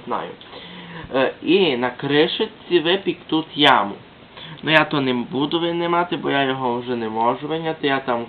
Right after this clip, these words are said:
клею наляв, щоб, е, не вийшло. Запхав туди, е, цей, е,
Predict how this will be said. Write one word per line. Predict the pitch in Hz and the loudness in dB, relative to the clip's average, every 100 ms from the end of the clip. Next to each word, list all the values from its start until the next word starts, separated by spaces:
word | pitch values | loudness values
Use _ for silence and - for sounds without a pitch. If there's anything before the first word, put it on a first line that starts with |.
| - | -2
клею | 123 131 151 175 175 | 2 4 2 0 -2
наляв, | 170 170 165 165 165 160 - - 180 - - | -4 -4 -2 0 0 0 -8 -18 -18 -18 -12
щоб, | - 147 143 - | -2 0 2 0
е, | 139 - 127 120 123 127 64 113 92 76 113 | -4 -4 -4 -4 -2 -2 -2 -2 -4 -6 -6
не | 127 135 | -4 -2
вийшло. | 131 143 147 147 - 143 139 135 - - 196 190 180 156 | 0 0 0 0 2 4 2 0 -14 -16 -14 -12 -12 -6
Запхав | 120 143 - 180 175 156 | -4 -4 0 4 4 2
туди, | - 151 147 | -8 -2 2
е, | 147 139 127 92 - 120 117 107 110 107 107 104 104 - - - - - - - - - | 4 4 4 2 -2 -2 -2 -4 -4 -4 -6 -6 -8 -12 -20 -20 -20 -20 -20 -20 -20 -10
цей, | - 127 107 | -2 -2 -2
е, | 57 - 104 104 104 104 | -6 -8 -6 -6 -6 -6